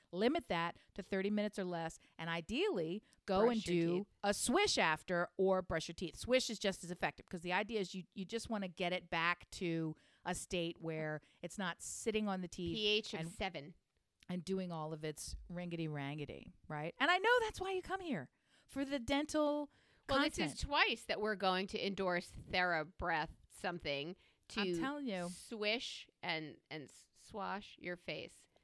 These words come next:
Speaker 1: I did real well at the dentist. I
Speaker 2: Real
Speaker 1: got
Speaker 2: well.
Speaker 1: I
Speaker 2: You
Speaker 1: did real well.
Speaker 2: Real
Speaker 1: I did real
Speaker 2: well.
Speaker 1: well. I, I only lied the one time. Well, I didn't lie. It was live omission about the coffee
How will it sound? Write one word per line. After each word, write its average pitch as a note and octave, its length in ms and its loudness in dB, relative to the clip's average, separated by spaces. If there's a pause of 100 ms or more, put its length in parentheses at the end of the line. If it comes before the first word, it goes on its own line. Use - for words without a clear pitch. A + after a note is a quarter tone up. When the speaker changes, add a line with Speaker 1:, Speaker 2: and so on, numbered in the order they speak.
(240)
Speaker 1:
I G#3+ 180 2
did F#3+ 340 -2
real F3 200 -4
well D3+ 380 -8 (160)
at D3+ 220 -12
the - 40 -14
dentist. D#3 540 -18 (100)
I G3 60 -8
Speaker 2:
Real F#3 280 2
Speaker 1:
got E3+ 100 -2
Speaker 2:
well. E3 400 -4 (120)
Speaker 1:
I F#3+ 140 0
Speaker 2:
You G3 80 -4
Speaker 1:
did F3 240 0
real E3 220 2
well. D#3 360 -4
Speaker 2:
Real F#3 340 6
Speaker 1:
I - 20 6
did F3 60 2
real D#3 120 6
Speaker 2:
well. D3+ 260 4
Speaker 1:
well. D#3 200 0 (240)
I, A3+ 280 6
I G#3+ 160 6
only A#3 160 2
lied A3 240 0
the G3+ 80 -4
one A3+ 180 0
time. C4 340 0
Well, C4 100 6
I C4+ 80 6
didn't D#4 160 -2
lie. E3+ 300 0
It G3+ 80 -2
was A3 100 -4
live A#3 320 4
omission A3+ 560 0
about G3 240 -2
the G#3 60 -8
coffee A3 600 -4